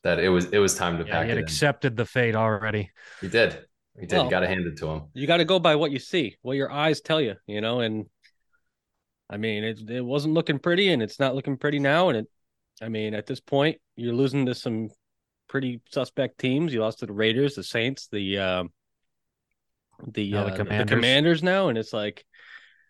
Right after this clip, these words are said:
Speaker 3: those coming in were the games you were relying on to
Speaker 2: To
Speaker 3: make a
Speaker 2: win.
Speaker 3: push, and,
Speaker 2: You're
Speaker 3: I mean,
Speaker 2: not
Speaker 3: I'm
Speaker 2: winning
Speaker 3: looking,
Speaker 2: them.
Speaker 3: looking at the schedule now, and now, I don't know. Can you beat the Colts? I'm not
Speaker 2: Can you
Speaker 3: sure. Okay, I
Speaker 2: I don't
Speaker 3: mean,
Speaker 2: know if you could beat anybody.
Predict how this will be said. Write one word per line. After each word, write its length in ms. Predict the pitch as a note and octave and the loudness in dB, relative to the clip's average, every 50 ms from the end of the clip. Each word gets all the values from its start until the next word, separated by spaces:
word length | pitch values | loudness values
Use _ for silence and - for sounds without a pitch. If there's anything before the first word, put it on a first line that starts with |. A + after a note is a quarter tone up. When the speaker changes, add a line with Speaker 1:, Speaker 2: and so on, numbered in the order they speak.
| _ _ - | _ _ -2
Speaker 3:
those 440 | - A#2+ C3+ D3 C#3 C#3 - - - - | 2 4 4 4 2 0 -6 -12 -8 -2
coming 240 | - D#3 D3 C#3+ | 0 2 2 4
in 120 | D3 E3 E3 | 2 2 2
were 200 | D3+ B2+ A#2 A2+ | 2 2 2 2
the 100 | A2 A2 | 0 0
games 340 | G2+ A#2 B2 B2 A#2 G#2 A2 | 0 0 0 0 -2 -2 -2
you 160 | A2+ A2+ A2+ | -2 -2 0
were 240 | A2 G#2+ G#2+ G#2+ G#2 | 0 0 0 0 0
relying 540 | G#2+ A2 A2 G#2+ A2 A2+ A#2 A#2+ A2 G2+ | -2 -2 0 2 2 2 2 0 0 -2
on 240 | G2+ F#2+ F#2+ G#2 G#2+ _ _ _ _ _ _ _ _ - | -4 -4 -6 -6 -10 _ _ _ _ _ _ _ _ -8
to 100 | - A2 | -6 -4
Speaker 2:
To 20 | |
Speaker 3:
make 160 | G2+ A2 G#2+ G#2 | 0 0 0 0
a 40 | |
Speaker 2:
win. 100 | G2+ G2 | 0 0
Speaker 3:
push, 380 | F#2+ C#3+ B2 G2+ - - - - - _ | 2 2 0 0 -2 -6 -12 -16 -18 _
and, 580 | - G#2 G2+ G2+ G#2 G2+ G2 G2+ G2+ G2+ F#2+ - _ _ _ _ _ _ _ _ _ _ _ _ _ _ _ _ _ _ _ - | -12 -8 -6 -4 -4 -2 -2 -4 -4 -6 -8 -14 _ _ _ _ _ _ _ _ _ _ _ _ _ _ _ _ _ _ _ -6
Speaker 2:
You're 80 | - | -4
Speaker 3:
I 40 | A2 | 0
mean, 0 | |
Speaker 2:
not 140 | A#2 B2 B2+ | 0 0 0
Speaker 3:
I'm 80 | B2 | 2
Speaker 2:
winning 180 | C3 C#3+ D3+ C3+ | 4 4 4 4
Speaker 3:
looking, 160 | - F#2 F2 | 2 0 -2
Speaker 2:
them. 100 | - - - _ _ _ _ _ - | -8 -18 -20 _ _ _ _ _ -4
Speaker 3:
looking 140 | F#3 F#3+ F#3+ E3 | -2 2 2 2
at 40 | |
the 60 | C#3+ C3 | 2 2
schedule 400 | - - E3 C#3+ B2+ C3 B2+ A#2 | 0 4 4 4 4 2 0 0
now, 300 | A2+ A#2 D3 D#3+ B2+ A2 | 2 2 2 2 2 2
and 100 | G#2+ G#2+ | -2 -4
now, 220 | G2+ A#2 C#3 - | -4 -6 -6 -6
I 120 | - G#2+ A2+ | -6 -4 0
don't 140 | D3+ C3+ G2 | 0 0 2
know. 220 | A2+ D#3+ G#2+ F2 | 2 0 0 -2
Can 180 | E2+ G2 G#2+ G#2+ | -4 -6 -6 -6
you 60 | G2+ | -4
beat 200 | G2 A2+ B2+ C3 | -2 -2 -2 -2
the 80 | D#3+ | 0
Colts? 380 | - - G3 G#3 G#3 - - - _ _ _ _ - | 0 2 2 2 0 -4 -20 -20 _ _ _ _ -10
I'm 100 | - A#2+ | -2 0
not 140 | D3+ D3+ - | 0 0 2
Speaker 2:
Can 100 | C3+ B2 | 2 0
you 60 | A2 | 2
Speaker 3:
sure. 100 | G#2+ - - - - - _ - - - _ - - - _ - - | 2 0 -2 -4 -12 -20 _ -20 -20 -20 _ -20 -20 -20 _ -2 2
Okay, 180 | F3+ E3+ D#3+ | 4 4 4
I 120 | C3 D3 D#3+ | 6 4 4
Speaker 2:
I 20 | |
don't 80 | D3+ D3 | 8 10
Speaker 3:
mean, 100 | D#3 A3 | 10 10
Speaker 2:
know 80 | A#3+ | 10
if 80 | G#3+ C#3+ | 8 6
you 60 | D#3 | 4
could 100 | F3+ D#3 | 4 4
beat 180 | D#3+ F#3 E3+ - | 4 4 4 4
anybody. 500 | E3 F#3+ G#3 G#3 E3 C#3+ A#2+ A2 F#2+ | 4 4 4 4 4 4 2 2 -2